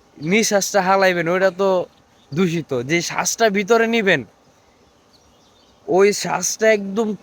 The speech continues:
পিওর একটা শ্বাস নিতে পারবেন। দেখছেন, সুবহানাল্লাহি ওয়া বিহামদিহি, সুবহানাল্লাহিল আযীম।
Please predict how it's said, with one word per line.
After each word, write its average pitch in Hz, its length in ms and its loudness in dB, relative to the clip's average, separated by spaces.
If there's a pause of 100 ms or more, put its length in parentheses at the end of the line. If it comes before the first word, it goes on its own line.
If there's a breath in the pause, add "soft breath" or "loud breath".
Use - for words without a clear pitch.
পিওর 269 500 6
একটা 233 280 0
শ্বাস 170 300 0
নিতে 170 240 -2
পারবেন। 131 380 0 (640)
দেখছেন, 185 380 0
সুবহানাল্লাহি 175 760 0
ওয়া 160 100 2
বিহামদিহি, 165 640 -4
সুবহানাল্লাহিল 160 920 -2
আযীম। 156 380 0